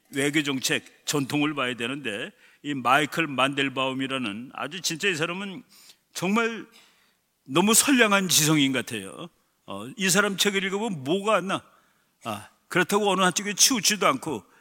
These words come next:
학문적으로 탁월하고, 미국 외교 정책의 네 시대라는 책이 한 뭐 일, 이 년 전에 나왔습니다. 내가 아주 참 감동 깊게 읽었는데, 미국이 말이죠, 약소국이 된 시절이 백 년입니다. 천칠백육십오 년부터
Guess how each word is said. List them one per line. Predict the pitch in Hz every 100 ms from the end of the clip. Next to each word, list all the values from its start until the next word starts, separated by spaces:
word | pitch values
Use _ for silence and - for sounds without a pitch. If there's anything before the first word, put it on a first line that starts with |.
| _ _
학문적으로 | - 254 214 190 185 185
탁월하고, | - 262 208 156 123 104 90 _ _ _ _ _ _ _ _ _ _ _
미국 | 127 175 185 202 175 139
외교 | 156 165
정책의 | 160 156 - 170 190 175 139 123
네 | 170 190 196
시대라는 | - 240 180 165 151 156 151
책이 | - 185 151 156 143 - _
한 | - 151
뭐 | 147 135
일, | 151 151
이 |
년 | 147 135
전에 | 131 127
나왔습니다. | 117 110 - 104 95 - 92
내가 | 127 143 151
아주 | 147
참 | - 160 156 - _ _ -
감동 | 147 147 143 135
깊게 | 120 160
읽었는데, | 131 123 135 131 101 131 185 _ _ _ _
미국이 | 127 185 175 170
말이죠, | 170 151 143 151 170 107 98 139
약소국이 | 123 143 - 185 175 180
된 | 175
시절이 | 151 165 160 196
백 | - 180
년입니다. | 180 151 127 104 90 87 208 _ _ _ _
천칠백육십오 | - 233 - 190 190 165 185 165
년부터 | 165 156 135 202 226